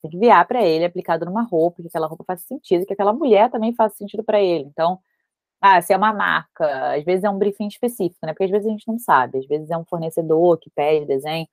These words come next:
briefing específico, ah, é uma marca de uma mulher de trinta anos, no, de, do Nordeste do Brasil, não, não, não. Então a gente vai tentar fazer,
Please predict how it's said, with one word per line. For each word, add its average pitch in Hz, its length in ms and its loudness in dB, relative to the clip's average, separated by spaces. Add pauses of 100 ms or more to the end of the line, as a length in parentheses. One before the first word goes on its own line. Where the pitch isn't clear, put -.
(340)
briefing 233 260 6
específico, 220 560 2
ah, 175 160 6
é - 20 -2
uma 175 140 0
marca 180 500 0
de 175 80 -8
uma 180 80 0
mulher 165 640 2 (420)
de 170 120 -6
trinta 190 380 -2
anos, 170 600 2
no, 170 280 -10 (240)
de, 165 340 0 (1040)
do 165 140 -4
Nordeste 185 580 6
do 185 80 0
Brasil, 185 400 2
não, 185 60 -6
não, 185 320 -2
não. 190 80 0
Então 185 200 -4
a 185 60 -2
gente 175 200 -12
vai 190 220 4
tentar 202 680 0
fazer, 190 680 0